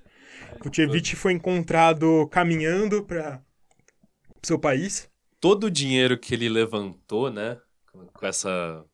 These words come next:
Speaker 2: nessa temporada regular que ele fez, ele conseguiu abaixar o market share, o estoque dele, né?
Speaker 1: O valuation.
Speaker 2: O valor de mercado dele com essa série de playoffs, cara.
Speaker 1: Nossa, foi uma coisa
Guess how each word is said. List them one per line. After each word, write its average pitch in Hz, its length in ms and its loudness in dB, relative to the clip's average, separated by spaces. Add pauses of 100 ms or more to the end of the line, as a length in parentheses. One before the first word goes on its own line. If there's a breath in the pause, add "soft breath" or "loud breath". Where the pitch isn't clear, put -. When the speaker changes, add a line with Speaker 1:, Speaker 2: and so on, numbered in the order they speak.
(260)
Speaker 2:
nessa 92 260 -10
temporada 95 480 -4
regular 92 460 -4
que - 100 -14
ele 101 140 -4
fez, 107 380 -4
ele 123 120 -6
conseguiu 123 500 -8
abaixar 123 500 -2
o 95 260 -2
market 92 420 -8
share, - 300 -10
o 82 480 -12
estoque - 560 -6
dele, 87 360 -12
né? - 60 -10
Speaker 1:
O - 40 -6
valuation. 151 680 0 (460 soft breath)
Speaker 2:
O 90 200 -10
valor 98 520 0
de 95 80 -8
mercado 95 680 -4
dele 92 300 -6
com 104 100 -10
essa 117 260 -4
série 117 320 -4
de 120 100 -14
playoffs, 147 560 -6
cara. - 180 -12
Speaker 1:
Nossa, 139 220 -6
foi 139 240 2
uma 151 140 2
coisa 170 360 -2